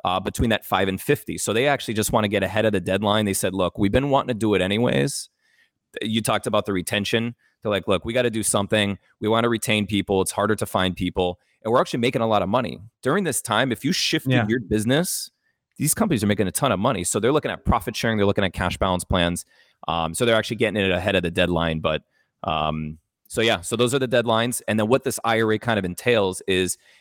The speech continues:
Speaker 1: it's a mandated five percent contribution that an employer has to withhold from, uh, an employee's account. They have to set that up with payroll. It's not <laughs> automatic, right? They have to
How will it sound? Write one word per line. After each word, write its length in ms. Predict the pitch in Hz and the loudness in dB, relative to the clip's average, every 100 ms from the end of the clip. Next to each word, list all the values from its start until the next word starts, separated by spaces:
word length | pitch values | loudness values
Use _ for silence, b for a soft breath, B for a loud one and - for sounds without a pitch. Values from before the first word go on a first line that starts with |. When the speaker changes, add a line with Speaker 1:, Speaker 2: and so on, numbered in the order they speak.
| b | b
Speaker 1:
it's 180 | 113 - | -2 0
a 80 | |
mandated 600 | 95 110 120 127 123 120 98 | 0 0 0 2 2 0 -2
five 360 | - 101 107 - | -2 -2 -2 -4
percent 500 | 113 - 110 110 - | -2 2 0 -2 -8
contribution 800 | - 101 - 117 101 - 101 | -2 -2 0 0 0 0 -2
that 100 | 92 | 0
an 80 | 90 | 0
employer 440 | 87 - 107 101 98 | -2 0 2 2 2
has 220 | 101 - | -2 -6
to 140 | 110 | -4
withhold 480 | 98 92 - 95 95 | -2 -4 -2 -2 -2
from, 360 | - 95 87 87 _ _ _ - | -2 -2 0 -4 _ _ _ -4
uh, 240 | 85 82 | 0 0
an 80 | 98 | 0
employee's 440 | 92 - 104 90 82 | -2 0 2 2 -2
account. 360 | - 82 65 _ _ | -6 -6 -6 _ _
They 80 | 85 | -4
have 140 | 92 - | -4 -2
to 60 | |
set 260 | - - 90 | -2 0 2
that 100 | 104 | 2
up 120 | 107 | 2
with 140 | 131 - | -2 -2
payroll. 440 | 113 110 120 117 | 0 2 0 -2
It's 180 | 101 - | -6 -2
not 180 | 110 104 | 0 -2
<laughs> 100 | - | -2
automatic, 600 | 117 113 113 98 127 - | 0 0 0 0 0 0
right? 180 | 92 - | 0 0
They 120 | 92 | -2
have 180 | 92 92 | -2 -2
to 160 | 104 | -2